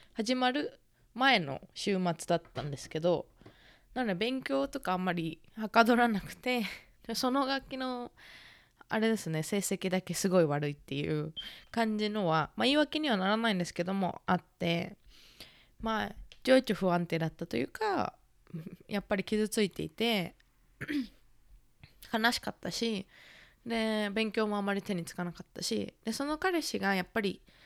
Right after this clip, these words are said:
年上だったので、頑張って大人にならなきゃっていうか、ちょっと頑張りすぎちゃっていたとこもあって、学期中もあんまり <laughs> 言ったら、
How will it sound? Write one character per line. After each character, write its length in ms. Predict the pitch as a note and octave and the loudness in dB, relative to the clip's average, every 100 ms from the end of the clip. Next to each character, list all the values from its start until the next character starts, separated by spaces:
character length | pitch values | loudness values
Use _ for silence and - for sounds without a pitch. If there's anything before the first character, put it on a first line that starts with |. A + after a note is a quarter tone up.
| - _ _ | -20 _ _
年 280 | C#4+ C4 C4 | -4 -2 0
上 760 | C4 C4 B3+ B3+ B3+ C4 B3+ - _ _ _ _ | 0 0 -2 0 0 0 -2 -4 _ _ _ _
だ 100 | - | 0
っ 60 | C4 - | 0 -2
た 100 | F#3+ | -4
の 160 | F3 | -2
で、 380 | F3+ G3 F3 - _ _ - | 0 0 -2 -6 _ _ -2
頑 200 | B3 B3 | 0 0
張 80 | |
っ 40 | B3+ | 0
て 80 | F#3+ | 0
大 60 | |
人 240 | F#3 G#3+ A3 | 0 0 0
に 120 | A3 | 0
な 120 | A3 | 0
ら 80 | A3+ | 2
な 120 | G#3 | 0
き 120 | - | -2
ゃ 60 | F3 | -6
っ 40 | - - | -8 -8
て 80 | |
い 40 | F3+ | -6
う 40 | |
か、 260 | - F3 - - - - - | -4 -4 -6 -14 -20 -20 -6
ち 80 | D4+ | -4
ょ 40 | |
っ 20 | |
と 100 | C4+ | -2
頑 160 | A3+ B3+ | -2 0
張 80 | C4+ | 0
り 80 | |
す 120 | C4+ C4+ | 0 -4
ぎ 80 | |
ち 100 | C4 | -4
ゃ 40 | F3+ | -8
っ 20 | - _ - | -10 _ -6
て 80 | |
い 80 | F3+ | -4
た 140 | - G3+ | -4 -8
と 120 | G3 | -6
こ 120 | G3+ | -4
も 200 | F3+ F3+ - | -4 -6 -6
あ 100 | A3 | -8
っ 60 | - _ - | -8 _ -2
て、 400 | G#3 G3+ F#3+ - - | 0 0 -2 -8 -6
学 220 | G#3+ - | -6 -4
期 140 | B3+ | -6
中 200 | - C4+ | -2 -2
も 380 | C#4+ F4 F4+ - _ _ _ _ - _ - | -2 -2 -4 -6 _ _ _ _ -20 _ -6
あ 100 | A3+ | -4
ん 80 | A#3+ | -2
ま 80 | |
り 280 | A3 A3+ - - - - _ _ | -2 -2 -4 -10 -12 -14 _ _
<laughs> 400 | _ _ _ _ | _ _ _ _
言 120 | A3 | -6
っ 20 | |
た 240 | G#3+ - B3 | -6 -4 -2
ら、 220 | G3 | -2